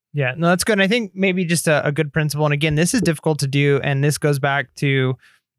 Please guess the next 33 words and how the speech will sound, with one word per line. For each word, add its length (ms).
like 120
we 80
said, 300
with, 320
with 180
financial 440
peace 400
or 140
with, 240
uh, 180
Total 240
Money 180
Makeover, 580
is 140
the 180
idea 480
that, 480
um, 260
a-, 160
and 160
this 160
is 80
something 320
that 140
I've 260
established 580
in 160
my 160
personal 440
finances, 720
and 300
it 180
was 220